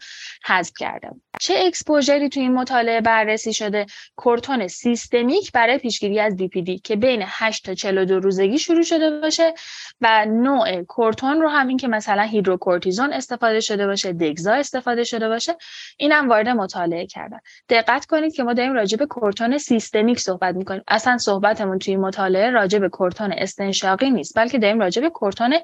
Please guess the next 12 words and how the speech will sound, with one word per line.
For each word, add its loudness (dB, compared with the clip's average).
سیستمیک 0
حرف -6
می‌زنیم. -8
بعد 4
حالا 2
میاد 2
راجع 2
به 2
پرایمری 0
آوتکام -4
صحبت -8
می‌کنه. -14